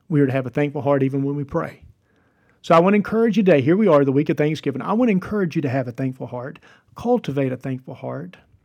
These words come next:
You go through difficult times in life, still have a thankful heart. God brings you out on the other side. There will be a deposit of thankfulness in your heart that is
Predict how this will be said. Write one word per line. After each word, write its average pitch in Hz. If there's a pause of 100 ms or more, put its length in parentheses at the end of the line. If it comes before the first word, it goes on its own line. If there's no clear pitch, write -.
(760)
You 170
go 220
through 196
difficult 180
times 170
in 160
life, 165
still -
have 180
a 143
thankful 147
heart. 147
God 175
brings 190
you 185
out 180
on 165
the 151
other 160
side. 165 (460)
There 165
will 180
be 156
a 139
deposit 147
of 117
thankfulness 160
in 139
your 131
heart 151
that 135
is 117